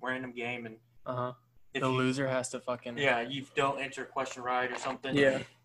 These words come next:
Speaker 3: you have to
Speaker 1: You
Speaker 3: get
Speaker 1: wax,
Speaker 3: leg,
Speaker 1: like,
Speaker 3: leg hair wax or
Speaker 1: hair,
Speaker 3: something.
Speaker 1: whatever.
Speaker 2: Oh, fuck that.
Speaker 1: That would
Speaker 3: Yeah.
Speaker 1: be a
Speaker 2: I couldn't,
Speaker 1: good episode.
Speaker 2: I couldn't imagine waxing my asshole. I couldn't.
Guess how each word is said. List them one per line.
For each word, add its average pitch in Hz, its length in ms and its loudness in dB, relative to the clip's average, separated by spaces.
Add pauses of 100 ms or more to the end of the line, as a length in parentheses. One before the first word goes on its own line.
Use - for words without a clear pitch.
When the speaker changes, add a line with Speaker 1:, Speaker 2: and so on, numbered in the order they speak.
Speaker 3:
you - 80 -4
have 139 60 -4
to - 0 -
Speaker 1:
You 123 60 -2
Speaker 3:
get 143 80 6
Speaker 1:
wax, 123 140 8
Speaker 3:
leg, 143 180 10
Speaker 1:
like, 151 100 -2
Speaker 3:
leg 143 180 12
hair 147 160 10
wax 143 260 6
or 151 60 2
Speaker 1:
hair, 117 80 2
Speaker 3:
something. 151 300 2 (180)
Speaker 1:
whatever. 120 400 -8 (840)
Speaker 2:
Oh, 170 120 -16 (140)
fuck - 380 -8 (120)
that. - 400 -8 (760)
Speaker 1:
That 147 60 2
would - 20 6
Speaker 3:
Yeah. 139 260 10
Speaker 1:
be 120 60 2
a - 100 -8 (840)
Speaker 2:
I 156 100 6
couldn't, 165 300 8
Speaker 1:
good 135 140 2
episode. 127 300 -2
Speaker 2:
I 147 80 2
couldn't 160 220 6
imagine 117 420 2
waxing 113 340 -2
my 107 100 0
asshole. 113 500 -6 (1000)
I 135 80 -4
couldn't. - 300 -10